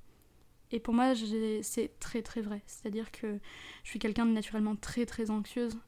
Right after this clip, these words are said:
Euh, voilà, j'ai fait beaucoup de crises d'angoisse, souvent ça se transformait en troubles anxieux généralisés et tout ça. Mais dès toute petite, j'ai fait de l'insomnie, tout ça, de, de l'eczéma comme je disais tout à l'heure.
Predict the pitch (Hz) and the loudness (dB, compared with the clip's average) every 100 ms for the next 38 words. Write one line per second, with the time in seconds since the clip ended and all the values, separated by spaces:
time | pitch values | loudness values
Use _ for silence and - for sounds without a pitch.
0 | - 214 208 202 208 208 202 196 208 208 | -8 -4 -2 0 0 0 -2 -2 -4 -2
1 | 247 233 214 208 - 208 208 220 226 226 | 0 0 0 -2 -2 2 2 4 2 0
2 | - 202 208 - 202 220 208 208 - 220 | -2 -4 -4 -4 -4 -2 0 0 -4 -4
3 | 208 208 - 208 208 202 208 220 214 214 | -4 -4 -2 0 0 0 -2 -2 -4 -6
4 | - 226 - - - - 226 196 220 220 | -6 -8 -8 -14 -16 0 2 4 2 0
5 | 208 - 226 254 214 220 196 208 202 - | -6 -4 2 2 4 0 0 -2 -2 0
6 | 214 214 214 - 233 240 233 214 208 208 | 0 0 -4 -8 -2 0 0 0 0 0
7 | 202 208 208 202 208 226 208 202 208 - | -2 -2 -2 -2 -2 0 -2 -2 -8 -8
8 | 208 247 | -6 -6